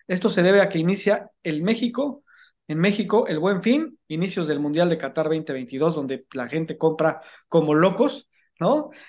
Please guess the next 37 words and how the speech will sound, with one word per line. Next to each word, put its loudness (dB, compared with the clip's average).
Y 0
el 2
veintiuno 0
es -4
feriado, 4
por -2
lo -4
que 0
anticipen -2
sus -6
depósitos 0
y, -10
por -6
supuesto, -4
también 0
tranquilos, 0
sí -6
les -2
van 0
a -4
pagar, 2
hay -6
que -10
esperar, 0
eh, -4
un 2
poquito -2
más -2
de -6
lo -6
normal, 0
pero -2
Instabet 2
responsablemente -2
nos -8
está 0
informando 0